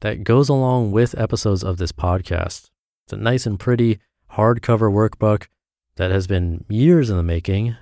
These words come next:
many months of production, and should be available to ship by December first, I wanna say, latest. But we're starting pre-orders because the first production run was small and we have no idea what to expect in terms of sales.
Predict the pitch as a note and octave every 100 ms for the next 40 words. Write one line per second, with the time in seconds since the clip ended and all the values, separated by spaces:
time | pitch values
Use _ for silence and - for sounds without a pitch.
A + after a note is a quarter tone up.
0 | _ F#2 G#2 A#2 A2 G#2+ G2+ G2+ F#2 G2+
1 | - G#2+ F#2+ - _ _ _ _ F#2 F2
2 | - A2 G#2+ F#2 F#2+ G2 F2 E2+ - G2
3 | F2 - E2+ E2+ E2+ E2 F2 C3+ D#3+ C#3+
4 | - A#2 A2+ A#2 - - A#2 A#2 A#2 B2
5 | B2 A#2+ B2 C3+ - _ _ _ _ -
6 | F#2+ F2 A#2+ A#2 G2 C#3+ F3 C3+ G2+ G#2
7 | G2 - F2+ G2 F#2+ F2+ - A#2+ A#2+ -
8 | G#2 G#2+ - F#2+ F2+ F2 E2 D2+ - A2+
9 | A2+ G2 E2+ F2 F2 F2 E2 F2+ E2+ F#2+
10 | G#2 G2+ G2 F#2 F#2 F2 - G#2+ F#2 E2+
11 | G2+ E2+ D#2 A#2 F2+ E2+